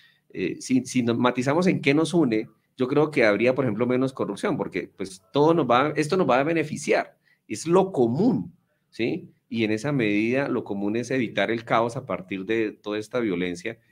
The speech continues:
que se, se desata cuando yo quiero imponerle al otro que lo que yo pienso, que lo que yo, en lo que yo he sido creado es lo mejor y lo, lo único y lo último, ¿sí? Entonces, tenemos un pensamiento bastante allí, eh, inconado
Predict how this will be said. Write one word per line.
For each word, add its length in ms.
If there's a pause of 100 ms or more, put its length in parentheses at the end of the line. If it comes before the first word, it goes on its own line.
(120)
que 100
se, 460
se 160
desata 540 (260)
cuando 280
yo 200
quiero 220
imponerle 480
al 100
otro 400 (220)
que 140
lo 140
que 120
yo 180
pienso, 420
que 140
lo 160
que 220
yo, 340
en 180
lo 120
que 100
yo 100
he 40
sido 220
creado 280
es 120
lo 80
mejor 320
y 40
lo, 220
lo 140
único 320
y 20
lo 100
último, 460 (340)
¿sí? 220 (420)
Entonces, 380
tenemos 280
un 80
pensamiento 520
bastante 400
allí, 420
eh, 500 (720)
inconado 880